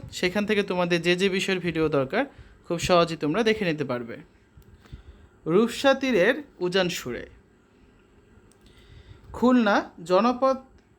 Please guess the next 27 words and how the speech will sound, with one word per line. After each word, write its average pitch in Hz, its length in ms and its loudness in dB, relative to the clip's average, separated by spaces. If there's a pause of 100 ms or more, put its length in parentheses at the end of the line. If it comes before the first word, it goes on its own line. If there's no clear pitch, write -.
(280)
একটি 185 360 -6
শিল্প 233 380 -2
সমৃদ্ধ 220 400 -2
জনপদ 185 440 -2
হিসেবেই 208 340 -4
পরিচিত। 147 460 -6 (720)
বাংলাদেশের 233 540 2
প্রাচীন 214 460 2 (100)
নদী 214 200 0
বন্দরগুলোর 214 560 2
মধ্যে 170 340 -4
খুলনা 220 400 -4
অন্যতম। 156 380 -4 (600)
শিল্প 233 360 -2
ও 277 160 4
বাণিজ্য 220 420 0
প্রধান 233 340 -2
হওয়ায় 196 360 0
এ 190 180 -4
নগরীকে 190 500 -2 (280)
শিল্পনগরী 220 800 -2
বলা 135 260 -2
হয়। 120 220 -14 (640)
খুলনা, 214 460 0
কুষ্টিয়া, 214 480 -2
বাগেরহাট, 190 580 2
চুয়াডাঙ্গা, 170 560 -2